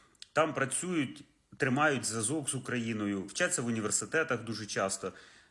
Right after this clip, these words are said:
Я не думаю, що їм потрібно ставити ось такий ультиматум:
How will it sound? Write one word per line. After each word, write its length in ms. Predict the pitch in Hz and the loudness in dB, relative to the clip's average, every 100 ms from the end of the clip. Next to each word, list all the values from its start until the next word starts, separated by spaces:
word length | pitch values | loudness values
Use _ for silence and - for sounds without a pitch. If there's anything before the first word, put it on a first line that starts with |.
| _ | _
Я 160 | - 143 | 0 0
не 100 | 151 | 2
думаю, 320 | 127 104 90 | 0 0 -2
що 180 | 90 - | -4 -8
їм 340 | 95 139 160 151 _ - | -6 -4 -4 -10 _ -8
потрібно 380 | 107 107 98 95 | -6 -4 -2 -2
ставити 520 | - 131 123 - 92 - - | 0 0 0 -4 -8 -10 -10
ось 140 | 104 | -6
такий 240 | - 101 104 | -6 -6 -6
ультиматум: 600 | 98 107 95 78 80 | -4 -4 -2 -4 -6